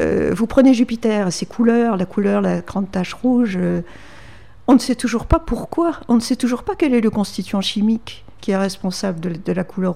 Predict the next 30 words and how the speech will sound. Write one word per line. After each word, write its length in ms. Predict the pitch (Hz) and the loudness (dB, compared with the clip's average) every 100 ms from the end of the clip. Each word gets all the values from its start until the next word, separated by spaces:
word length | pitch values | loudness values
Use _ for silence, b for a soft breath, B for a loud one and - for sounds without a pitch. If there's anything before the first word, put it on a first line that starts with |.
| - | -4
rouge. 340 | 185 180 165 - b b b b - | -6 -6 -8 -14 b b b b 0
On 80 | 214 | 4
a 80 | |
des 240 | 190 202 220 | 4 4 4
idées, 160 | 240 415 302 - | 4 4 2 0
mais 120 | 202 | 0
on 120 | 185 196 | 2 4
n'en 160 | 185 | 2
est 80 | 185 | 2
pas 160 | 196 214 | -2 -4
sûr. 460 | - 392 330 - B B B - | -4 -2 -2 -4 B B B -6
On 60 | |
pense 260 | - 214 208 | 0 0 2
à 60 | 180 | -2
du 100 | 165 | -2
phosphore, 600 | 226 220 - 311 320 302 | -2 -2 0 2 2 0
on 80 | 202 | -2
pense 260 | 185 175 | -4 -4
à 60 | 165 | -4
du 160 | 190 | -4
soufre, 560 | 240 - 311 320 - - | -4 0 2 0 -4 -4
on 80 | 214 | -2
pense 320 | 220 220 - | -2 -2 -2
à 40 | |
des 280 | 175 185 175 | -2 -4 -4
hydrocarbures 880 | 196 208 202 202 185 190 202 202 - | -4 -2 -2 -2 -2 -2 -2 -2 -4
qui 120 | - | -4
auraient 320 | 175 175 180 | -4 -2 -2
été 460 | 180 - 190 175 170 | -4 -4 -2 -2 -2
irradiés. 640 | 190 196 185 175 233 370 | -4 -4 -4 -4 -2 -2